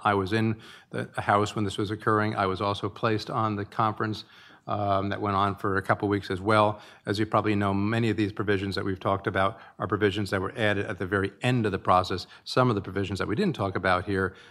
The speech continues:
that goes back to the, um, Gensler provisions with regard to, uh, t-, uh, Title seven and derivatives and that sort of thing, were actually added to, um,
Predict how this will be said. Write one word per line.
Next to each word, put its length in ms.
that 100
goes 280
back 320
to 180
the, 280
um, 220
Gensler 340
provisions 500
with 180
regard 480
to, 400
uh, 260
t-, 120
uh, 260
Title 280
seven 340
and 120
derivatives 600
and 120
that 140
sort 160
of 80
thing, 240
were 80
actually 380
added 360
to, 460
um, 160